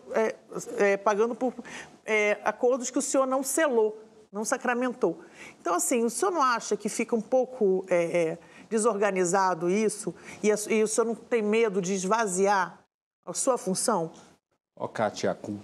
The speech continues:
Speaker 2: toda essa nova realidade que você falou, e eu concordo com ela, eu fui ministro das Relações Institucionais no segundo governo do presidente Lula, fazia parte do Ministério das Relações Institucionais no primeiro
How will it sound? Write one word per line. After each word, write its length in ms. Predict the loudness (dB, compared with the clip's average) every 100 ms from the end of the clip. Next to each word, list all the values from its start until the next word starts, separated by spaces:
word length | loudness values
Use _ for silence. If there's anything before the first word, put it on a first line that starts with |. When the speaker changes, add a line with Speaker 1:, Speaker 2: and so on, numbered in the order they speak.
| -6
Speaker 2:
toda 220 | 0 2 2
essa 260 | 2 0
nova 320 | 4 2 2
realidade 720 | 0 0 -4 -2 0 0 -4 -12
que 60 | -6
você 240 | -6 -6
falou, 340 | -6 0 2 2
e 60 |
eu 80 | 2
concordo 560 | 0 -2 2 2 2 -4
com 160 | -2
ela, 220 | 0 0
eu 20 | 0
fui 160 | -2
ministro 360 | 0 0 2 0
das 60 |
Relações 320 | 0 0 -2 -6
Institucionais 720 | -4 -2 0 0 0 -6 -12 -16 -16 -16 -18 -14 -4
no 300 | 0 0 -2 -12 -20 -20 -20 -18
segundo 420 | -10 -4 0 2
governo 260 | 4 2 2
do 40 |
presidente 460 | 0 0 0 -2 -4
Lula, 320 | 0 2 2
fazia 440 | 0 -2 2 2 2
parte 600 | 2 2 2 -2 -12 -10 -10 -10 -12 -14 -16 -6
do 60 | -2
Ministério 440 | -2 0 0 0
das 100 | 2
Relações 340 | 0 -2 -6
Institucionais 520 | -8 -6 -4 -2 -2 -2
no 80 |
primeiro 560 | -6 -4 -2 0 0